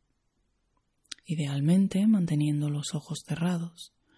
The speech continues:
No importa si la escritura no se entiende. Por ejemplo, puedes anotar tensión cervical,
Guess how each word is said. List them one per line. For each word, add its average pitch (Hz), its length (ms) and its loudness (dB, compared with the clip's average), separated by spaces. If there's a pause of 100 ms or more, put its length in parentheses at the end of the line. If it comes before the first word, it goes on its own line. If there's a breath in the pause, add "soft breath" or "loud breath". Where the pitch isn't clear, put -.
(300 soft breath)
No 202 100 0
importa 220 460 0
si - 160 -4
la 151 80 0
escritura 165 560 0
no 165 140 0
se - 120 -4
entiende. 147 560 -2 (680)
Por 160 120 -4
ejemplo, 160 680 -4
puedes 151 320 -4
anotar 147 480 -4 (640 soft breath)
tensión 143 480 0
cervical, 165 920 -2